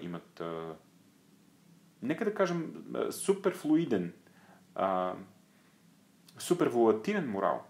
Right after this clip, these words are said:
ако изобщо някакъв, и етика. Кой ги, кой ги подготвя тях? Ако те са, а, отраснали, а, и преди да са станали на девет, вече са преминали през, а, световните казарми, а, на най-добрите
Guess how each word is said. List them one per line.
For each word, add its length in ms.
ако 220
изобщо 340
някакъв, 340
и 160
етика. 400
Кой 220
ги, 340
кой 360
ги 340
подготвя 440
тях? 380
Ако 280
те 240
са, 580
а, 260
отраснали, 840
а, 480
и 260
преди 240
да 60
са 120
станали 260
на 120
девет, 460
вече 420
са 180
преминали 480
през, 360
а, 520
световните 560
казарми, 600
а, 460
на 160
най-добрите 1040